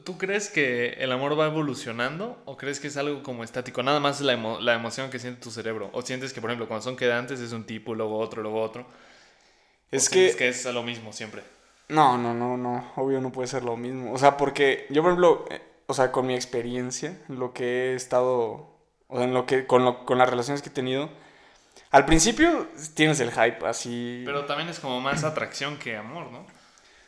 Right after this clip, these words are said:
Speaker 2: ¿Al principio?
Speaker 1: O sea, no al principio, o sea, cuando va, apenas vas de que para le-, llegarle o para
Speaker 2: Sí,
Speaker 1: ser quedante,
Speaker 2: o sea,
Speaker 1: o sea.
Speaker 2: ese es el primer paso, la verdad, o sea,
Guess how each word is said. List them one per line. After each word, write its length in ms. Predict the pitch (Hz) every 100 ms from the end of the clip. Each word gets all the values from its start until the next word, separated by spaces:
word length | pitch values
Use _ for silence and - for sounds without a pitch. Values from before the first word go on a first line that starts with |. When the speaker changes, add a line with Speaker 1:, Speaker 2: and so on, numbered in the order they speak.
| _
Speaker 2:
¿Al 140 | - 131
principio? 420 | 123 131 156 233 - -
Speaker 1:
O 100 | 139
sea, 120 | 147
no 100 | 156
al 100 | 190
principio, 440 | 190 147 - 156 127
o 40 |
sea, 100 | 127
cuando 240 | 135 131 127
va, 80 | 151
apenas 440 | 151 220 233 202
vas 160 | 185 180
de 100 | 170
que 400 | 139 123 113 -
para 440 | 139 127 127 123
le-, 300 | 131 135 135
llegarle 400 | 131 135 135 139 127
o 80 |
para 100 | 120
Speaker 2:
Sí, 100 | 123 226
Speaker 1:
ser 140 | 135
quedante, 180 | 135 135
Speaker 2:
o 80 | 143
sea, 100 | 156
Speaker 1:
o 40 |
sea. 160 | 170 180
Speaker 2:
ese 200 | 247 302
es 80 | 240
el 120 | 151
primer 380 | 143 127 135 -
paso, 240 | 117 -
la 100 | 113
verdad, 220 | 120 127 139
o 40 |
sea, 360 | - 139 120